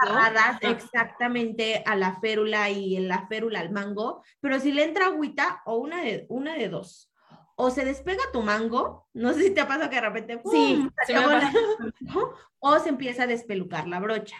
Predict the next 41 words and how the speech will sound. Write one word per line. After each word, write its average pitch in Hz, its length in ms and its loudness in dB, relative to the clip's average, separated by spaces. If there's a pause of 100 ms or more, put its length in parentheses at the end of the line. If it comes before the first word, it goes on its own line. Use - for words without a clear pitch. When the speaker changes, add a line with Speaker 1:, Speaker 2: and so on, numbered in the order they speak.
Speaker 2:
Ok, 208 260 -6 (280)
ok. 170 80 -8
Speaker 1:
Entonces, 262 560 -6 (220)
siempre 311 300 -2
movimientos 254 640 -4
circulares 254 1000 -2
para 208 240 -4
no 208 160 -4
maltratar 190 640 -6
las 180 240 -8
cerdas, 247 480 0
porque 220 200 -12
si 247 120 -6
nosotros 302 320 -4
hacemos 285 340 -4
esto, 240 680 -4 (720)
o 226 80 0
sea, 240 140 -2
como 233 200 -2
que 202 180 -4
se - 160 -2
abren 220 460 2
las 185 180 -8
cerdas. - 460 -14 (400)
Y 349 320 2
para 262 200 2
que, 254 100 -6
pues, 262 160 -4
salga 285 280 -2
la 302 100 -2
mayor 220 300 -2
cantidad 233 400 -2
de 202 100 -4
producto, 208 720 -2
de 220 140 -4
suciedad 185 520 -6
que 190 100 -14
tenga - 280 -16
tu 190 100 -10
Speaker 2:
Ujú. 196 100 -10
Speaker 1:
brocha. 190 260 -12